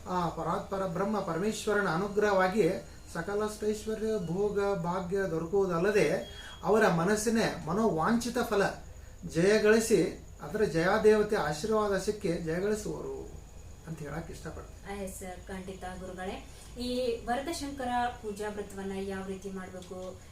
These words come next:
Speaker 2: ಏನೆಲ್ಲ ನಿಯಮಗಳನ್ನ ಅನುಸರಿಸಬೇಕು ಅಂತ ತಿಳಿಸ್ಕೊಟ್ಟಿದ್ದೀರಾ. ಕೊನೆಯದಾಗಿ ನಮ್ಮ ವೀಕ್ಷಕರಿಗೆ ಶ್ರೀ ವರದಶಂಕರ ಪೂಜಾ ವ್ರತದ ಕುರಿತಾಗಿ ನಿಮ್ಮೊಂದೆರಡು ಅನಿಸಿಕೆಗಳು.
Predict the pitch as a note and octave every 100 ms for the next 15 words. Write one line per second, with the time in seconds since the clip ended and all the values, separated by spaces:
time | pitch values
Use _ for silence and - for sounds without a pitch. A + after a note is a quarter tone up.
0 | - G3+ G#3 G#3 G3+ G3 G3+ A3+ G#3+ G3+
1 | G3+ G3 F#3+ F#3+ - G3 F#3+ F#3+ F#3 F#3
2 | F#3 G3 F#3+ - F#3+ F#3+ G3+ A#3 C4 C4
3 | D#4+ F#4 D4+ B3+ C4 A#3+ A3 A3 G#3 G3
4 | G3+ - F#3+ F#3+ F#3+ G#3+ A3+ - A#3 A3
5 | A#3+ E4+ - A3+ A3 A3 G#3+ G3 G3 F#3+
6 | F#3 F#3 F3+ F3+ F3 F3 F#3 G3 F#3+ F#3+
7 | F#3 F3+ E3+ E3 E3+ F#3 - - - -
8 | - -